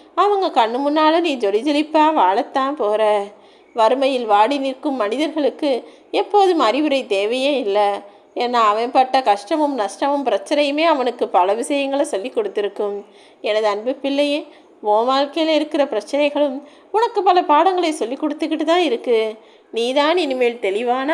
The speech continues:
ஆளாக மாறணும். உன்னை சுற்றி சூழ்ந்திருக்கும் சூழ்நிலைகளும் சந்தர்ப்பங்களும் எல்லாமே உன் மனசுக்கு வருத்தத்தையும் வேதனையும் தருவதாக இருக்கா? கவலை கொள்ளாதே. உன்னுடைய இந்த கஷ்டமும் பிரச்சனையும் சேர்ந்த சூழ்நிலைகள் தான்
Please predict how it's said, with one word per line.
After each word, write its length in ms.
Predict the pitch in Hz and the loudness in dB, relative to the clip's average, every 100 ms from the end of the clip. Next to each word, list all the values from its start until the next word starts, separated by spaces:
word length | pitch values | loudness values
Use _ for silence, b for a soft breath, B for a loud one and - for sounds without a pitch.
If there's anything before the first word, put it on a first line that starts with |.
| 262 | 0
ஆளாக 440 | 202 220 247 320 | 2 2 0 -2
மாறணும். 580 | 247 202 214 214 214 202 214 b b b | -6 -4 -4 -2 -4 -6 -12 b b b
உன்னை 280 | - 226 226 214 202 | -6 -2 0 -2 -4
சுற்றி 340 | 202 240 247 311 | -8 -8 -2 -2
சூழ்ந்திருக்கும் 680 | 311 254 294 294 285 330 285 | 0 0 2 0 -2 -4 -4
சூழ்நிலைகளும் 680 | - 220 311 294 285 247 240 | -2 -2 0 0 2 0 -2
சந்தர்ப்பங்களும் 840 | 196 208 269 262 262 247 247 285 247 B B B | -4 -2 -2 -2 -2 2 2 0 -4 B B B
எல்லாமே 480 | 311 427 440 339 339 | 2 4 4 4 2
உன் 240 | 370 285 240 | 2 2 2
மனசுக்கு 400 | 226 311 330 320 | 0 0 -2 2
வருத்தத்தையும் 680 | 220 196 - 320 302 277 226 | 4 2 -2 -2 0 0 0
வேதனையும் 460 | 214 262 269 254 | 0 0 0 -2
தருவதாக 560 | 233 190 202 247 262 302 | 2 2 2 2 2 2
இருக்கா? 380 | 311 285 285 285 320 - b b b _ | 0 -2 -2 -6 -6 -16 b b b _
கவலை 300 | 220 202 302 | 0 2 0
கொள்ளாதே. 520 | 302 208 214 214 214 202 - B B | 0 0 0 2 0 -2 -6 B B
உன்னுடைய 340 | - 240 247 240 | -6 -2 0 0
இந்த 140 | 233 | 0
கஷ்டமும் 560 | 214 202 - 302 277 262 | 0 -2 0 -2 -2 -2
பிரச்சனையும் 580 | 302 294 277 311 302 294 | -4 -2 -2 0 -2 0
சேர்ந்த 300 | 254 262 233 | 0 2 0
சூழ்நிலைகள் 560 | 233 214 269 262 220 | 0 -2 0 0 0
தான் 280 | 226 262 226 | 2 2 0